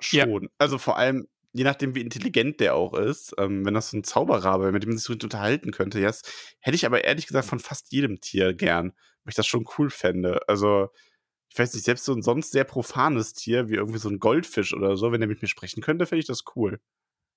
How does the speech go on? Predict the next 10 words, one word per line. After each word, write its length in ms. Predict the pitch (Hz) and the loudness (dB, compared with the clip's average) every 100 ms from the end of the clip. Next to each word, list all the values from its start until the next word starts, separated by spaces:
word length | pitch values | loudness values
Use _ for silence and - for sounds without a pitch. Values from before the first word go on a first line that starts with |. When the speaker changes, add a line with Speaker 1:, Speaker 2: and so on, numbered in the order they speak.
| - | -2
Speaker 1:
<laughs> 1300 | - - - - - 175 - - _ _ 262 - 330 - - - _ _ _ - - - | 0 0 -4 -20 -12 -8 -8 -10 _ _ -2 0 -4 -2 -6 -6 _ _ _ -20 -20 -10
Speaker 2:
Habe 180 | - 104 | -2 0
ich 60 | 110 | 0
jetzt 160 | - | 0
die 60 | 156 | 0
Frage 320 | - 110 113 | 2 2 2
kaputt 380 | 120 - 123 - | 0 -2 -4 -2
gemacht? 460 | 123 123 135 - - | -2 0 -2 -2 -6
<laughs> 120 | - - | -2 0
Also 160 | 147 | 2